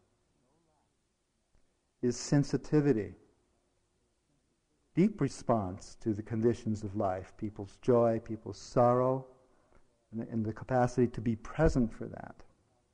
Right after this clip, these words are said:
Deep caring. It's subtle, it's quite subtle, you know, because part one, you know, one of our reactions is to want to fix things. If they're wrong, if we see suffering,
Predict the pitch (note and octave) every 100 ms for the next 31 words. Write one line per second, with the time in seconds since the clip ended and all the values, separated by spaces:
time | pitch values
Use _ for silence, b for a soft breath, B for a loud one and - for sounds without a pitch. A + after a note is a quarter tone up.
0 | _ _ _ _ _ _ - C#3+ - -
1 | - B2 A2 F2+ D2+ - _ _ _ _
2 | - _ _ _ _ _ _ _ _ _
3 | _ _ _ _ _ _ _ _ _ _
4 | _ _ B2 A2 - F3 E3 G2 F#2+ -
5 | - - - D3+ G3+ - D3 C3+ C3 C#3
6 | - b b b b b _ A#2+ B2+ B2+
7 | B2+ B2+ - B2+ A#2 - - - - -
8 | C#3 D3 B2 D#3+ E3+ - C#3 A#2+ A#2 A2+
9 | C#3+ F3+ F#3 - - _ - A#2+ A#2+ A#2
10 | A2 A2+ - C3+ B2+ B2 - - A2+ A2+
11 | C3 - G3 G3 - G2+ G2+ - - _
12 | _ _ _ _ _ _ A#2 A#2+ C3+ C3
13 | D3 A#2 G#2+ G2 _ C3 - A2 B2 A#2+
14 | C3+ C3+ - A2+